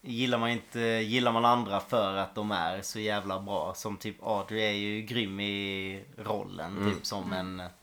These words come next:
Speaker 1: Hon, hon spelar ju flickig på sina ställen,
Speaker 2: Mm.
Speaker 1: typ så här, som ändå, eh, hon gör väl ändå det jävligt nice, liksom.
Speaker 3: Mm.
Speaker 1: Men att hon ändå,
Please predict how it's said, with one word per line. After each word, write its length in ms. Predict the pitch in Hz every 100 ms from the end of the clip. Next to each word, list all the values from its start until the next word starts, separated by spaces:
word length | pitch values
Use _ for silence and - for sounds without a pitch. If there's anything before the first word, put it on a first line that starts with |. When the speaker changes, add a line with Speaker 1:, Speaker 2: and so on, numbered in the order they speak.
| - - - - - - - - _ - _ - -
Speaker 1:
Hon, 200 | 123 127
hon 160 | 131
spelar 400 | - 151 151 120
ju 80 | 104
flickig 720 | - 151 160 - 107 98 101 -
på 140 | 120 113
sina 240 | 117 110
ställen, 560 | - 131 127 107 82 98
Speaker 2:
Mm. 180 | 95
Speaker 1:
typ 240 | 82 107 -
så 100 | 107
här, 100 | 95
som 160 | -
ändå, 440 | 113 107 107 104 104
eh, 280 | 104 104 104
hon 180 | 113
gör 220 | 110 101 95
väl 100 | 110
ändå 340 | 117 107 107 107
det 160 | 107
jävligt 320 | 104 107 98 104
nice, 340 | 85 - -
liksom. 220 | 98 101 - - - 226
Speaker 3:
Mm. 140 | 208
Speaker 1:
Men 260 | 110 104 98
att 140 | 95
hon 100 | 113
ändå, 400 | 110 110 98 95